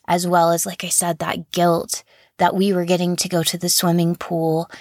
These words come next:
and that we were continuing to live and that life was pretty normal for us. It's been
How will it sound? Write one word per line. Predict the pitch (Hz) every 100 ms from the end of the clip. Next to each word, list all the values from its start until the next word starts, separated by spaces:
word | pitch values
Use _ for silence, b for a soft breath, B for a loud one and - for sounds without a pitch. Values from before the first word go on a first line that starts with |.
| B
and | - 175
that | 175
we | 180 170
were | 160
continuing | - 185 - 180 170 160 160
to | -
live | 160 160 160 156
and | 160
that | 160 -
life | 160 160 -
was | 202 -
pretty | - 175 165 156
normal | 156 160 165 160
for | - -
us. | - 180 - - _ _ _ _ _ _ _ _ _ _ _ _ _ _
It's | 196 -
been | - 269